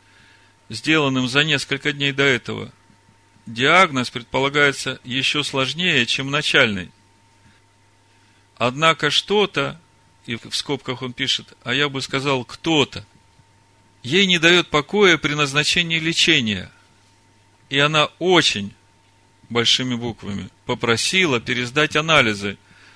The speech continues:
тут же в их лаборатории с целью более точно определить дозировку гормональных лекарств. Но все это было совершено для другой цели. Жена пересдала все виды гормонов,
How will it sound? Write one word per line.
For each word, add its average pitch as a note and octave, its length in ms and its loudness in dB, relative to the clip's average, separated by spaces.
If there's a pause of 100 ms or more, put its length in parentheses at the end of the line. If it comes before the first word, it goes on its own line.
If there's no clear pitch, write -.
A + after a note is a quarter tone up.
(160)
тут F3 240 0
же E3 180 0
в C#3 140 -2
их C#3+ 140 -4
лаборатории C#3+ 840 2 (480)
с - 240 -2
целью D#3+ 300 2
более C#3 360 2
точно E3 480 -2
определить C3 600 -2
дозировку B2 720 -4
гормональных A#2 760 0
лекарств. - 520 -6 (1400)
Но A#2+ 140 -2
все F3 220 4
это F3 220 6
было D3+ 220 2
совершено C#3 640 2
для B2+ 200 0
другой A#2 380 -2
цели. G2+ 460 0 (1900)
Жена A#2+ 420 2
пересдала A#2+ 640 2
все - 220 -4
виды A2 280 -2
гормонов, B2+ 720 -2